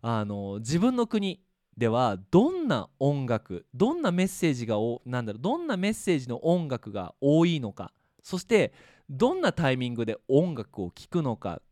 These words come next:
ていうのを日本人に紹介できると、これすごく面白いと思うんですよね。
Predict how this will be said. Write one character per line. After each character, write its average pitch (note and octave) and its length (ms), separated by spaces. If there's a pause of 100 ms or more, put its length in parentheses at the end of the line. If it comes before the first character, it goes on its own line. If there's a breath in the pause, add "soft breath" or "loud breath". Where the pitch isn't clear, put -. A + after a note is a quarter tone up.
(200)
て F#3 80
い G#3+ 120
う G#3 100
の F#3 320
を A#2+ 100 (260 loud breath)
日 E3 200
本 C4 240
人 A#3+ 160
に B2+ 80
紹 C#3 240
介 C#3 220
で C3+ 120
き C3+ 100
る G#2 120
と、 A#2 320
こ D3 120
れ C#3+ 80
す C#3+ 200
ご B3+ 120
く - 100
面 C3 260
白 D#3 280
い B2 60
と F#2+ 140
思 G2 180
う - 20
ん G2 60
で - 100
す - 120
よ - 80
ね。 D#3 200